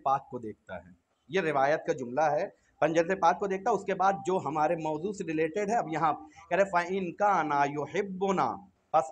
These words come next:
अगर ये मरने वाला जिसकी रूह निकल रही है वो हमसे मोहब्बत रखता है, कुल तो, तो मैं कहता हूँ, कौन कह रहा? रसूल इस्लाम, "या मलकल मौत, ए मलकुल मौत, इरफिक बिही", इसके साथ आसानी से काम लो।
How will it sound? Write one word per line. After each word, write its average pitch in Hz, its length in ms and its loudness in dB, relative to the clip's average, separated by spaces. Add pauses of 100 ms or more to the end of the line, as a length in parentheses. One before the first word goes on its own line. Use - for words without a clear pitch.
अगर 160 240 0
ये 185 160 -2
मरने 151 320 -2
वाला 147 280 2
जिसकी 151 300 -10
रूह 185 180 -2
निकल 156 220 -2
रही 143 180 -6
है 196 80 -2
वो 170 100 -2
हमसे 143 300 -4
मोहब्बत 147 420 0
रखता 190 340 2
है, 214 140 6 (320)
कुल 208 220 6
तो, 147 200 -4
तो 156 120 -8
मैं 165 180 0
कहता 151 360 4
हूँ, 131 280 2 (100)
कौन 180 180 4
कह 190 120 2
रहा? 131 140 2
रसूल 160 280 -2
इस्लाम, 139 360 -4 (320)
"या 151 260 6
मलकल 156 420 2
मौत, 131 340 -2 (380)
ए 151 160 6
मलकुल 165 400 2
मौत, 156 360 6 (360)
इरफिक 180 500 0
बिही", 185 280 2 (300)
इसके 147 280 -4
साथ 175 420 0
आसानी 139 460 0
से 139 140 -8
काम 110 300 -8
लो। 95 180 -14